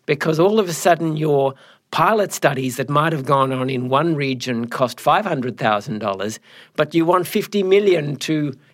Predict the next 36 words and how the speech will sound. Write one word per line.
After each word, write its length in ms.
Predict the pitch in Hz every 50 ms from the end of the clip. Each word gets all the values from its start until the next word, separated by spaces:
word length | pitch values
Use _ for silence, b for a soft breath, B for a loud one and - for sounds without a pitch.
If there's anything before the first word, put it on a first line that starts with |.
| b
disseminate 640 | b 165 147 - - 175 175 170 165 156 147 143 131
it 140 | 135 131 143
across 360 | 135 - - 151 147 143 -
a 60 | 143
much, 340 | 139 147 147 147 147 - -
much 300 | 143 135 131 131 - -
larger 480 | 139 139 139 151 156 156 147 131 135
region. 540 | 123 110 113 110 107 101 - - 95 85 80 - b b b b b b b
So 340 | - - - 131 131 127 117 b b b b b b b b b b b b -
that 260 | - 185 202 202 - _ _ _ _
financial 680 | - - - 147 151 147 151 156 160 147 - - 143 135
impost 500 | 147 160 175 180 147 143 123 120 - -
has 200 | - 160 151 147
to 100 | - 147
come 220 | 135 - 135 135 127
from 200 | 120 - 127 123
somewhere, 640 | 123 - 175 180 175 175 160 135 113 98 92 101 b b b b
and 140 | 139 147 143
the 60 | 135
system 400 | - - 208 156 - - 175 160
hasn't 300 | 139 160 180 165 180 175
got 180 | 165 160 147 -
the 80 | -
flexibility 760 | 151 - 170 170 170 - - 170 156 151 156 160 165 156 156 139
at 120 | 123 -
that 220 | 156 160 160 -
particular 480 | - 190 196 196 185 - 185 170 165 170
time 360 | 165 - - 139 139 147 151
or 140 | 156 175 208
even 240 | 247 233 220 226 208
for 140 | - 180 190
a 60 | 185
s-, 60 | 156
series 640 | - - 175 - - - 226 208 190 180 165 147 143
of 120 | 151 123
years 440 | 156 208 208 190 156 127 120 127 -